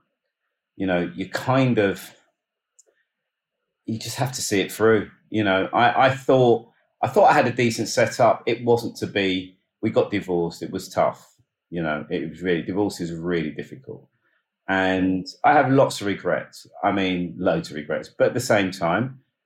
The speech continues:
I don't think I'd be here talking on this podcast about me being anybody, having, ha-, having had a career, if I did what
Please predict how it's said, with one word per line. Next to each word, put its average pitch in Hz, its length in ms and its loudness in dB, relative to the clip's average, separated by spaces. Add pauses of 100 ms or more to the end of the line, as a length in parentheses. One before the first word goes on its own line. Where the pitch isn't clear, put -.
(320)
I 110 100 2
don't 104 240 0
think - 560 -4 (640)
I'd 104 140 2
be 95 100 -4
here 95 160 0
talking 92 300 -4
on 95 80 0
this 95 120 -2
podcast - 540 0
about 87 260 0
me 95 640 -2 (140)
being 98 220 0
anybody, 87 600 0 (340)
having, - 420 -4
ha-, - 220 -14
having 90 240 -6
had 92 140 -2
a 92 40 2
career, 87 540 0 (760)
if 107 200 -2
I 101 300 6
did 95 320 -2
what 98 300 0